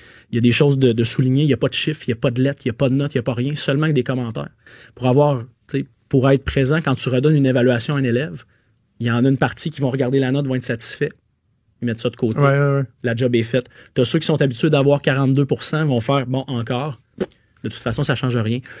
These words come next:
Speaker 1: Et
Speaker 2: Ah, je comprends.
Speaker 1: fait que c'est d'aller chercher, c'est une, une espèce de, de, de vision universelle de dire chaque f-, situation d'évaluation doit devenir comme un peu une célébration de tes connaissances.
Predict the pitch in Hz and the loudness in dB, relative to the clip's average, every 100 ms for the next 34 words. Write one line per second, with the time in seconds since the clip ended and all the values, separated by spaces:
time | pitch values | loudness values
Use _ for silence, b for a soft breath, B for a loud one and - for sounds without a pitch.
0 | B 117 175 151 - 190 131 143 139 131 | B -4 -2 -4 -4 -4 -4 -2 0 4
1 | 180 190 156 - 233 - - - 139 - | 4 2 0 2 2 2 -6 -4 -4 -4
2 | 135 160 - 143 110 110 104 107 117 127 | -4 -2 0 2 2 2 -2 -2 0 4
3 | 190 170 143 113 - 175 147 113 143 156 | 6 6 4 2 0 2 2 0 0 0
4 | - 214 214 - - - _ - - 151 | -2 -4 -6 -12 -16 -20 _ -6 -4 -2
5 | - 143 135 196 151 131 123 120 113 185 | 0 0 0 2 4 4 4 2 0 0
6 | 160 156 139 120 151 165 165 120 113 156 | 4 4 4 4 0 0 0 0 0 -2
7 | - 147 147 135 123 175 165 - 120 120 | 2 2 4 2 0 -2 -4 -4 -2 -2
8 | 113 139 160 | -2 -6 -10